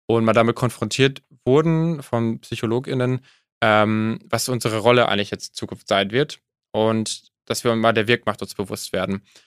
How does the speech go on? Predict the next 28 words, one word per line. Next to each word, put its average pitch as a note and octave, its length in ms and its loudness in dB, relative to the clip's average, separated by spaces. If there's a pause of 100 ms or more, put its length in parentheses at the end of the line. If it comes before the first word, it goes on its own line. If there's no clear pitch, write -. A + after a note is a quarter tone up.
(140)
Und A2+ 80 -4
ich - 60 -6
fand D3 120 4
dieses C3 180 -2
Seminar B2+ 300 4
richtig, C3 300 -6
richtig B2+ 180 -6
gut. - 220 -6
Ich - 100 -12
hab A#2 140 -4
gedacht, A#2+ 260 -4
boah, B2 160 4
das A2+ 160 -2
ist B2 140 -6
ja, A#2+ 280 4 (140)
ich - 220 -14
werd A#2+ 120 0
mal, A2+ 320 2
das - 160 -8
ist - 140 -6
super C#3+ 180 -2
unbequem D#3+ 380 -2
gewesen, D3+ 480 0
weil A#2 220 2
uns A2+ 280 -8
gesagt A#2 320 -4
wurde, A2+ 140 -2
ja, C#3 260 4